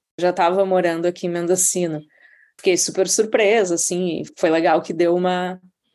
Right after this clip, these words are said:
uma nova vida, né, pro livro, que tava meio sumido ali naquele momento.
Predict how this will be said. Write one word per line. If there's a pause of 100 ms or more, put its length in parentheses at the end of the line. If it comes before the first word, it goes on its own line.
(120)
uma
nova
vida,
né,
pro
livro,
que
tava
meio (140)
sumido
ali
naquele
momento.